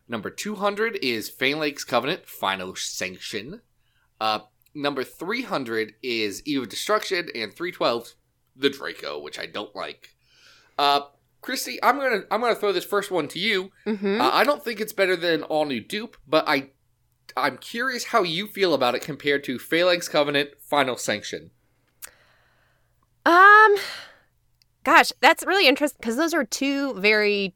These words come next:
Speaker 2: tonally different stories. This
Speaker 1: Oh,
Speaker 2: is
Speaker 1: absolutely.
Speaker 2: like, you know,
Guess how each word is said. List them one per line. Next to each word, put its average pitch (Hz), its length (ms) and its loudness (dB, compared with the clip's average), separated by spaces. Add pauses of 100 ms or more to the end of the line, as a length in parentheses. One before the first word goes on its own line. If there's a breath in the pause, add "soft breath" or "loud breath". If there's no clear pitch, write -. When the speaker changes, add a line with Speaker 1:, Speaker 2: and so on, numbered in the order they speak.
Speaker 2:
tonally 190 800 0
different 170 680 -2 (340)
stories. 170 640 0 (240)
This 190 320 -4 (100)
Speaker 1:
Oh, 208 120 6
Speaker 2:
is 107 60 4
Speaker 1:
absolutely. 101 640 0 (180)
Speaker 2:
like, 233 240 4
you 196 300 -2
know, 202 200 4